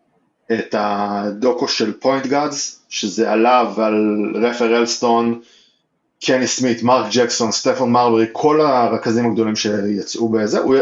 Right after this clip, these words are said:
הוא היה לפני שבועיים לדעתי, או שבוע, בפודקאסט של, אה, דריוס מיילס וקווינטין ריצ'רדסון. היה לו גם לפני זה אירוח עם, אה,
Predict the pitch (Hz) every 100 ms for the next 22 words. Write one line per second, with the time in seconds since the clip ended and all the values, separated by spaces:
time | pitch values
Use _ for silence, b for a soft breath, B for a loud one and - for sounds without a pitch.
0 | - 135 135 147 156 131 120 139 143 139
1 | - 120 139 123 107 98 101 - - 98
2 | 95 92 - 104 131 120 - B B B
3 | B 101 98 104 104 131 120 117 - -
4 | 117 110 107 101 104 104 101 101 98 113
5 | 113 110 120 113 101 120 107 117 139 151
6 | 143 160 156 151 _ _ _ _ _ -
7 | 107 113 113 110 - 120 95 101 98 117
8 | 113 - - - 113 107 104